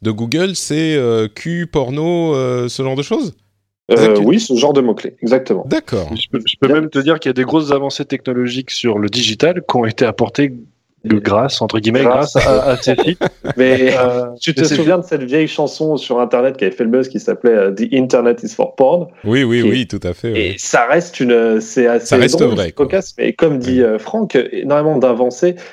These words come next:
Speaker 2: sont faites par ce milieu-là,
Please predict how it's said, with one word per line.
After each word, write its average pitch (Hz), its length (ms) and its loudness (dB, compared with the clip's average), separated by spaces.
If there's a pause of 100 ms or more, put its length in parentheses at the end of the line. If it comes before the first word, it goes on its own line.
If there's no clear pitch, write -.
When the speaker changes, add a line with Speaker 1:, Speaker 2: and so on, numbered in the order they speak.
Speaker 2:
sont - 240 -4
faites - 400 -2
par 104 520 0
ce - 200 -12
milieu-là, 104 680 -2